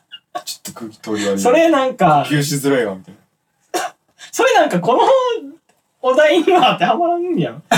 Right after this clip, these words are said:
Speaker 2: <laughs> 息しづらいとかやったら顔の通気、通気口っつってわかるけどさ。
Speaker 1: 下半身かな。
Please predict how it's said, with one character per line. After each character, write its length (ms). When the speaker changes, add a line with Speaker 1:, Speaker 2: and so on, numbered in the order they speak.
Speaker 2:
<laughs> 320
息 280
し 160
づ 80
ら 120
い 80
と 80
か 80
や 60
っ 60
た 80
ら 40
顔 160
の 120
通 100
気、 200
通 600
気 100
口 120
っ 40
つ 80
っ 20
て 80
わ 140
か 100
る 100
け 100
ど 80
さ。 300
Speaker 1:
下 500
半 160
身 240
か 140
な。 60